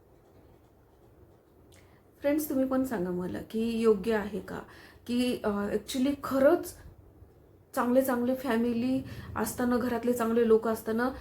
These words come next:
लहान लहान मुलाला सोडून बायका, अ, पळून जातात दुसऱ्यासोबत, अ?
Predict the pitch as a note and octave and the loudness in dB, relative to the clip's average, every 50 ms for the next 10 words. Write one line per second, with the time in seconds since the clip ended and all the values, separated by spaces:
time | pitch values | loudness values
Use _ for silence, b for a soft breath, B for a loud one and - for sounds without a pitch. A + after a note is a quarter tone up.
0 | B B B B G#3 A3 A#3+ A#3+ A#3+ B3+ C4 C4 C4 B3 A#3 A#3 A#3+ A#3+ B3+ B3 | B B B B -2 -2 0 0 2 2 2 2 2 2 2 2 0 0 -2 -2
1 | - A#3 A3+ A3 B3 B3 B3 A3 A3 G#3+ G#3 G#3+ B3 B3+ C#4+ D4 B B B B | -2 -2 -2 0 0 0 2 2 2 2 2 0 -2 -4 -4 -4 B B B B
2 | B B - G3 F#3 F#3 F#3+ F#3 F3+ F3+ - - - - - - C#4 C#4 C4 B3 | B B -10 -6 -4 -2 -2 -2 -2 -4 -6 -12 -20 -4 6 8 10 10 10 8
3 | G#3+ G#3 F#3 F3+ E3+ E3+ E3+ E3+ F3 - F3+ F3 E3+ - - - - - - - | 2 2 0 0 -2 -6 -6 -8 -10 -10 -10 -10 -10 -10 -14 -16 -16 -18 -20 -20
4 | - - - - - - - - - - - A3 D4 | -20 -20 -20 -20 -20 -20 -20 -20 -20 -8 -2 -2 -2